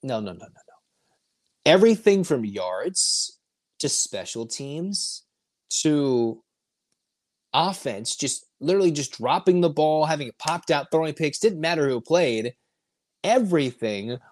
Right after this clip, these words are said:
was an extremely sloppy time for U C L A when they're gonna play a team that if you make those mistakes, might be the difference in this game. That's the difference, 'cause the line, we're gonna talk about the line coming up, it's very slim.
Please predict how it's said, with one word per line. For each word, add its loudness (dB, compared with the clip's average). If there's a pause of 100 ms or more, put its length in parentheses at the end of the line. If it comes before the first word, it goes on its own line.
(120)
was 8
an 0
extremely 2
sloppy -2
time -6 (460)
for 4
U 2
C 0
L 4
A 0 (420)
when 2
they're 4
gonna 6
play 6
a 2
team -2 (180)
that 2
if -4
you 2
make 2
those 4
mistakes, 0
might -6
be -2
the -2
difference -4
in -10
this -8
game. -16 (220)
That's 2
the 2
difference, 2 (160)
'cause 4
the 6
line, -2
we're 4
gonna 2
talk 0
about -2
the -4
line -4
coming -4
up, 0 (220)
it's 2 (180)
very 4
slim. -2